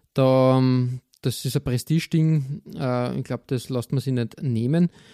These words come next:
Ich glaub, bei anderen großen Vereinen, die man betreut und, und gesponsert hat, ist man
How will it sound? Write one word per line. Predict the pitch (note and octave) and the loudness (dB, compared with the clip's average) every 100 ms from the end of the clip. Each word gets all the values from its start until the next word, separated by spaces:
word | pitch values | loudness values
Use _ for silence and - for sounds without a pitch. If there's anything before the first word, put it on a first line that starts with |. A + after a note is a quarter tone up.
| _ - | _ -8
Ich | C#3+ | -4
glaub, | C#3 - | -2 -2
bei | - | -2
anderen | B2 D#3+ E3 D#3 D#3+ D#3+ | 0 2 2 2 2 2
großen | C#3+ B2+ D#3 - D#3 D3+ D3+ C#3+ | 2 2 2 2 2 2 2 0
Vereinen, | - B2+ A2+ B2 C3+ | -2 -2 0 0 0
die | C3 | 0
man | C3 C3 | 0 0
betreut | - - B2 B2 C3 | -4 -4 0 0 0
und, | C#3 B2+ - | 0 -2 -4
und | - C3+ A#2+ C#3 | -4 -4 -4 -8
gesponsert | - - B2 C3 C3+ C#3 | -8 -8 -4 0 0 0
hat, | B2+ D#3 | -2 0
ist | C3+ | 0
man | C#3 C3 | 2 2